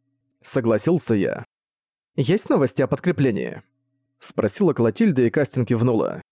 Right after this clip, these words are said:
«Еще три полка на пути с Короноса. Два вальхальских пехотных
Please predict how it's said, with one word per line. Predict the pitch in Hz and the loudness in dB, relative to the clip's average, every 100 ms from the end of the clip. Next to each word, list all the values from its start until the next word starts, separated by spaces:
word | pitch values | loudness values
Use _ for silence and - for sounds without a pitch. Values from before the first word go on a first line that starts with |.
| _ _ _ _ _ - | _ _ _ _ _ -4
«Еще | 147 127 147 | -2 0 -2
три | 131 143 | -2 0
полка | 135 123 131 | 0 2 0
на | 175 | -2
пути | - 151 | -2 -2
с | 117 | 0
Короноса. | 139 185 120 - 69 - - _ _ _ _ | 0 0 0 -2 -6 -8 -14 _ _ _ _
Два | 127 120 135 | -2 0 2
вальхальских | 123 120 131 - 127 | 0 0 -2 -2 -4
пехотных | 127 - 143 170 - | -2 -2 0 0 -2